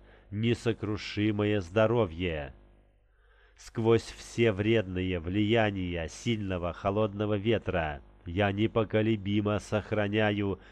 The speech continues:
несокрушимое здоровье,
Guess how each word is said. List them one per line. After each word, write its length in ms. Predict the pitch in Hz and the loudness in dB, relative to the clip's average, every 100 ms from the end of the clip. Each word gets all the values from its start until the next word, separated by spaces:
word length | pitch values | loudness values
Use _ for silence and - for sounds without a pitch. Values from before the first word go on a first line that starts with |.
| - - | -20 -8
несокрушимое 1300 | 113 123 - 117 - 113 - - 104 107 104 107 | -2 -2 0 -4 -2 -6 -6 -4 -2 0 0 0
здоровье, 920 | 92 82 107 110 101 78 85 78 69 | -2 0 2 4 0 -2 -6 -6 -6